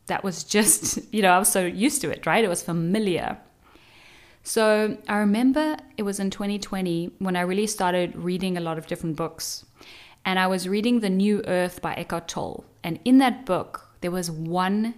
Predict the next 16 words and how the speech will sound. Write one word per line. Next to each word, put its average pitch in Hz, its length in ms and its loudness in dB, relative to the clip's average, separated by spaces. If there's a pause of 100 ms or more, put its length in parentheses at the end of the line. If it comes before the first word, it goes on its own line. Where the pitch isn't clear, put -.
sentence 175 680 -4
that - 160 -8
really 160 260 -6
stood 156 260 -8
out. - 380 -12 (840)
And 190 240 2
when 196 140 2
he 202 140 0
said, 202 500 -2
"You 185 120 -4
look 190 360 -2
inside 175 840 0
and 170 140 -2
you 170 80 -6
will 175 120 -2
find 170 600 -4